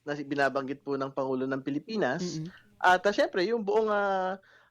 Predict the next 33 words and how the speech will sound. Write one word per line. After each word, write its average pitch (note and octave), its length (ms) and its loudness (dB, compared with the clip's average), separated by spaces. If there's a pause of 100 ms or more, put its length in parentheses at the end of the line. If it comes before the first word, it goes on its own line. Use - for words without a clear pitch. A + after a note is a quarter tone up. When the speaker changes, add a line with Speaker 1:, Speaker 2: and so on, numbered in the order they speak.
Speaker 1:
leadership F3+ 560 -2
at D#3+ 160 -2
kawanihan D3+ 560 0
po D3+ 240 0
ng, C3+ 160 2
ah, C3+ 80 0
D B2+ 160 -2
P - 80 -12
W A2+ 240 0
H, A2 320 -4
no? A2+ 240 -12 (160)
De-, D3+ 240 4
ah, C#3+ 240 2
district C#3+ 320 -8
engineers, C#3 560 -2
tsaka, A#2 640 -2 (480)
um, A#2 480 2
mga B2 240 4
regional C#3+ 240 0
directors, B2 480 0
kasama G#2 320 -10
ho A2 160 -10
sila A2 160 -8
dyan. G2 240 -12
Particularly D#4+ 560 2
ho, C#4 160 -2
si, A#3+ 240 -4
ah, A3 160 0
Henry A3+ 240 -4
Alcantara, G3+ 480 -2
yung D#3+ 160 -4
pinangalanan D3 560 -2
po C#3 320 -4